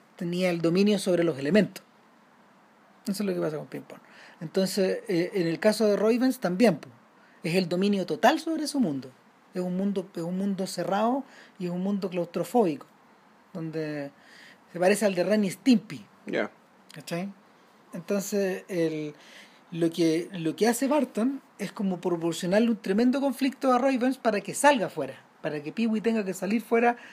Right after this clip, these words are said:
Speaker 1: a su gran aventura, que no me acuerdo, que parece que pierde la bicicleta, ponte tú,
Speaker 2: Ya.
Speaker 1: algo, algo le ocurre, pero, pero al ponerlo en contacto con el resto del mundo,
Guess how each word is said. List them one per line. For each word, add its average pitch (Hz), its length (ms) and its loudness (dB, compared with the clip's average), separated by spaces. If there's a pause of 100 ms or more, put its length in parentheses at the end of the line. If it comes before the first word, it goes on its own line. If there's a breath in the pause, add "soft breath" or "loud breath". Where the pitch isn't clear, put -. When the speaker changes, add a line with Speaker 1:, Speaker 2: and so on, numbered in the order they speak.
Speaker 1:
a 180 140 -4
su 190 120 0
gran 220 200 6
aventura, 156 560 0
que 185 100 -14
no 185 140 -10
me 180 80 -6
acuerdo, 202 320 -6
que 202 80 -10
parece 208 320 -4
que 196 100 -12
pierde 233 300 -2
la 185 100 -6
bicicleta, 165 640 -8
ponte 156 220 -10
tú, - 80 4
Speaker 2:
Ya. - 60 4
Speaker 1:
algo, 214 200 -4 (260 loud breath)
algo 233 240 4
le 226 100 6
ocurre, 214 340 0
pero, 160 280 -2 (400 loud breath)
pero 175 140 2
al 180 80 6
ponerlo 226 380 2
en - 40 -4
contacto 254 380 -2
con 220 160 2
el 185 60 -2
resto 254 280 0
del 320 120 2
mundo, 214 400 0